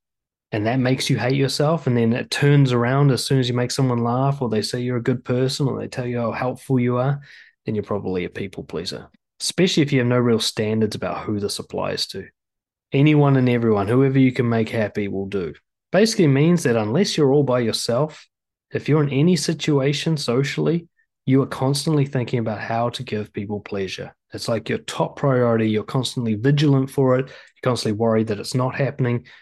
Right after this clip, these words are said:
You're always anticipating and planning how it could happen. So the basics of people-pleasing syndrome is caretaking and fixing. So this is not the same as being helpful. Caretaking and fixing is actually taking problems away from people, either preventing the person from having the problem in the first place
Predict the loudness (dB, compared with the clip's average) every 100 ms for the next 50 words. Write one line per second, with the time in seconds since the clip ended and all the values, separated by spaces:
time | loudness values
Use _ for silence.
0 | -6 0 2 0 -2 -2 -2 -2 -2 -2
1 | 0 2 0 -2 -4 -8 -16 _ -8 -2
2 | 0 0 -2 -4 -6 -6 -6 -8 -12 -14
3 | -16 _ _ _ -2 2 4 4 4 4
4 | 0 -2 -4 -4 -4 0 2 2 2 2
5 | 2 0 -2 0 2 2 2 2 0 -2
6 | -4 -10 _ -2 2 2 2 2 2 2
7 | 2 0 -4 -2 -4 -4 -6 _ _ _
8 | _ _ _ 0 2 4 2 2 0 2
9 | 2 2 0 0 -2 -4 -10 -14 _ _
10 | _ 0 2 4 2 2 0 2 2 0
11 | -2 -2 -2 -2 -2 -2 0 2 0 0
12 | 0 0 -2 -8 -10 -10 -10 -12 _ _
13 | _ -4 0 2 0 -2 0 2 4 2
14 | 2 0 0 -4 -4 0 2 2 2 -2
15 | 0 -2 -2 0 0 2 0 0 -2